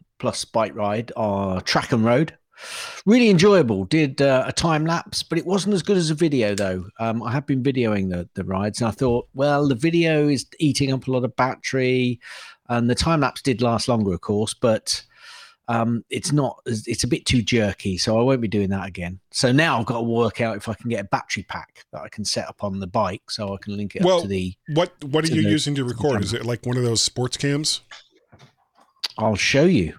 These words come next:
Speaker 2: Okay.
Speaker 1: It's a little Hero five Session.
Speaker 2: Oh, does that have, like, stabilization and all that other
Speaker 1: Yes,
Speaker 2: happy
Speaker 1: it
Speaker 2: stuff?
Speaker 1: does.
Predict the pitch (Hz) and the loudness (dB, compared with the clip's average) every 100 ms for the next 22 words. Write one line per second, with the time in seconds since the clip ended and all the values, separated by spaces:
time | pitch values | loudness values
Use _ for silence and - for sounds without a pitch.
0 | _ _ 131 139 180 _ - - 117 123 | _ _ -2 0 -2 _ -8 -4 -2 -4
1 | - 127 95 - 139 127 123 110 - 131 | -4 -6 -4 -2 2 4 4 2 0 0
2 | 123 - 151 147 - 76 - - - _ | 0 0 0 0 -4 -8 -10 -20 -20 _
3 | _ - 170 135 101 123 135 147 143 147 | _ 0 2 2 0 -2 0 0 2 0
4 | 143 127 120 - - - _ _ _ - | 0 -4 -12 -16 -18 -20 _ _ _ -2
5 | 127 - - 135 135 123 127 135 - 147 | -2 0 0 0 0 0 0 0 -2 -2
6 | 147 139 147 131 123 127 - 123 131 123 | -2 -4 -8 -4 -4 -4 -2 0 2 2
7 | 127 135 131 139 - 139 156 165 92 82 | 4 4 4 2 2 2 4 6 4 -2
8 | - | -6